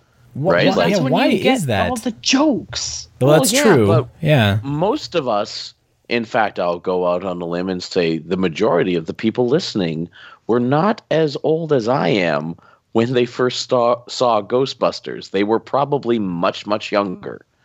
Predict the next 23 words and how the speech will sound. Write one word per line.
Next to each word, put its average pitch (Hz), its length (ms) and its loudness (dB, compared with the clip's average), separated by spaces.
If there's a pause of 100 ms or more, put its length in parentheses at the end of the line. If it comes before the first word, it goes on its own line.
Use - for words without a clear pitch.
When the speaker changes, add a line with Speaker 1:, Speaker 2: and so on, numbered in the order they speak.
(100)
Speaker 3:
Yep. 180 400 0
Speaker 2:
S-, - 260 -8 (280)
so, 117 600 0
especially 110 520 -2
you, 107 260 -2
Solange. 76 500 -10
Speaker 3:
Yep. 143 320 -2
Speaker 2:
So 95 520 0 (800)
I 110 100 -4
can't 156 760 -4 (1300)
imagine 110 760 -2 (120)
from 110 260 0
a, 95 300 2
maybe 165 280 -2
it's 135 140 -4
just - 220 -6
a 110 40 -2
perspective - 640 -2
bias, - 560 -4 (240)
because 95 480 -2 (200)
from 107 200 0
my 110 240 0
perspective, 87 680 -2